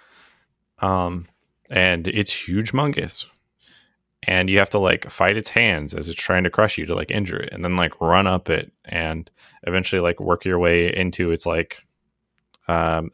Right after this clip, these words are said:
like, automaton body, whatever, to, like, fight the heart. Um, and you're basically fighting terrain, you know, because the scale is so crazy. Uh,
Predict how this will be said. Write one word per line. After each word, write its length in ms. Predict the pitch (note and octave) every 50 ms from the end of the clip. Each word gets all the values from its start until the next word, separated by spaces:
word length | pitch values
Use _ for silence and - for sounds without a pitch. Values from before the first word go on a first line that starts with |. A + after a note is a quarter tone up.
| - -
like, 200 | - F2 E2 -
automaton 560 | E2+ - - F#2+ F2+ F2+ - - F2 F2 E2+
body, 400 | D#2+ D#2 D#2 D#2 D2 D2 C#2+ D2 - _ _ _ _
whatever, 280 | F2+ E2 E2 D#2+ D#2+ D#2+
to, 80 | -
like, 140 | - - -
fight 160 | - E2+ D#2
the 100 | - -
heart. 240 | D2 E2 E2 - - _ _ _ - - - - _ _ _ _ _ _ _ - -
Um, 400 | F#2 F2 E2 - G#1 A1+ - - _ _ _ _ _ _ _ _ _ _
and 340 | - G2 F#2+ F#2+ F2+ F2 D#2 - _ _ _ _ _ _ _ _ _ _ _ _
you're 460 | _ - - - B2+ A2+ A#2 B2+ D3 D3+
basically 560 | C3 - A#2+ E3 F#3 - F#3+ D#3+ - E3 D#3
fighting 320 | - D3+ D#3+ D#3+ D#3 D#3+
terrain, 760 | C3+ - - C#3 B2+ B2+ C3+ C#3+ A#2 G2 E2+ D#2+ E2 E2 D#2 _ _ _
you 160 | - F#2 F2+
know, 320 | F2+ F2+ F#2+ G#2 A2 A#2 F3 -
because 320 | - - - G#2+ G2+ G2 -
the 80 | F#2+
scale 380 | F2+ - - G2+ G2 G#2 G2+ F#2
is 120 | E2 -
so 140 | - E2+ E2
crazy. 500 | - - F2+ F2 E2+ E2+ F2+ G2 G2 F#2 _ _ - - - - - - - - _ _ _ _ _ _ _ -
Uh, 320 | - - - - - -